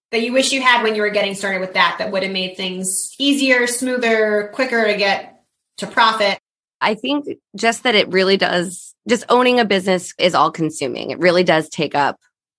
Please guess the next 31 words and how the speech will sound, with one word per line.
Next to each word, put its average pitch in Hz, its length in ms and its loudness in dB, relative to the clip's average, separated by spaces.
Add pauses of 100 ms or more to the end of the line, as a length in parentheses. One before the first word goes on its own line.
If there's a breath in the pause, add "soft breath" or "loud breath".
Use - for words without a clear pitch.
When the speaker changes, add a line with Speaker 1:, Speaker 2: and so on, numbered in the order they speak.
(140)
Speaker 2:
every 160 380 2
minute 147 320 0
of 127 120 -2
your 120 140 -4
day 123 540 2
if - 220 -2
you 156 120 2
let 135 220 -4
it. - 220 -10
So 156 460 0 (360 loud breath)
I 196 120 2
think 202 440 4 (100)
in 202 140 2
the 190 80 4
beginning, 190 380 4
I 180 60 4
didn't 170 200 2
realize 156 420 2
really 160 260 4
how 156 200 0
much 156 240 -2
I'd 160 100 -6
have 156 140 -6
to 160 80 -8
put - 220 -12
into 143 260 -6
the 160 80 0
business 151 420 -6
to 139 100 -12
grow 135 340 -2
it. 220 280 0